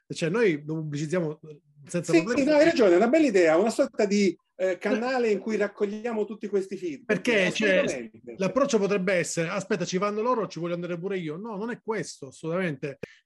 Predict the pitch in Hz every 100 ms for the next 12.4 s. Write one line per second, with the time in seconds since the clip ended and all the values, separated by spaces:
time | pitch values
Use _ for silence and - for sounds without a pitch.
0 | _ 202 196 208 262 254 226 185 165 160
1 | 139 185 190 202 190 143 139 135 - 196
2 | 214 202 143 135 156 170 - _ 185 160
3 | - _ 180 160 160 131 147 143 _ -
4 | 165 151 165 233 190 196 156 143 196 180
5 | 170 151 123 113 185 214 _ _ - 247
6 | 185 214 196 190 190 185 214 226 175 165
7 | 175 185 214 196 226 196 147 131 175 180
8 | 180 185 214 254 185 151 151 135 214 214
9 | _ _ - 180 233 180 190 185 151 -
10 | 143 185 151 147 175 - 127 _ - 190
11 | 214 220 160 165 147 170 - 156 160 123
12 | 110 - 120